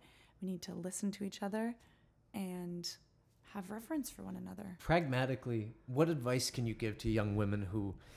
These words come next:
Speaker 2: relate to the notions you said of being in their masculine and feeling like, well, that's what they had to do to get here. Okay, well, now they're here. How do they step into their femininity? Do you have any practical advice?
Speaker 1: I think you have to ask yourself, what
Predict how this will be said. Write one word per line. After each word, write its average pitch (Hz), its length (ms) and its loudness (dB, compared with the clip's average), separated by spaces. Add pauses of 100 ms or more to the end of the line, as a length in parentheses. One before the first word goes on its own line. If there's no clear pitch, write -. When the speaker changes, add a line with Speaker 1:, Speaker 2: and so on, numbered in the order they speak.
(480)
Speaker 2:
relate 143 320 6
to 139 80 0
the 113 100 2
notions 104 420 0
you 101 120 -2
said 95 280 -2
of 92 140 -4
being 127 280 2
in 113 100 4
their 110 100 2
masculine 95 840 0
and 95 420 -2
feeling 123 300 0
like, 117 180 0
well, 127 100 -2
that's 127 220 -2
what 147 80 -4
they 127 80 2
had 131 220 2
to 131 100 0
do 123 100 4
to 117 80 2
get 107 220 2
here. 104 320 -2
Okay, - 160 -4
well, 104 140 0
now 113 140 4
they're 131 120 2
here. 101 320 0 (760)
How 131 140 2
do 139 140 4
they 127 140 4
step 113 340 0
into 98 160 0
their 92 140 -2
femininity? 95 800 -2
Do 107 80 -2
you 104 80 2
have 110 160 4
any 101 160 2
practical 107 520 -4
advice? - 460 -12 (1000)
Speaker 1:
I 226 40 -4
think 254 160 0
you - 20 0
have 269 100 -4
to 277 160 -6
ask 214 280 -2
yourself, 208 420 -4
what 202 380 0